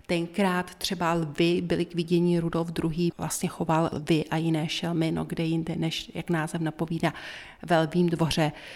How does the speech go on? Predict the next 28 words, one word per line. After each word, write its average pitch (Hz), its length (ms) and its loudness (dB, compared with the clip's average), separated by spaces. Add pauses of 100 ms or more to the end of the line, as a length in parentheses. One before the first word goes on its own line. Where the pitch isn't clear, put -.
(180)
Takže 175 220 -2
v - 80 -20
podstatě 185 640 0
ještě - 260 -4
ty 196 140 0
jména 175 380 4
si 180 180 -4
zachovaly 170 460 -2
jednak 180 400 2
svůj 185 200 2
charakter, 156 640 -2
ale - 160 -2 (100)
i 175 180 0
svá 170 260 4
jména. 151 420 2 (300)
Potom 175 320 -2
samozřejmě 175 800 2 (160)
kreslil 165 520 -2
svatovíckou - 640 -4
katedrálu, 151 680 -4
takže 160 320 -6
když 156 240 -6
se 175 180 -4
třeba 165 460 -4
ten, 165 320 -2
kdo 160 120 -4
by 175 100 -4
chtěl 165 280 -2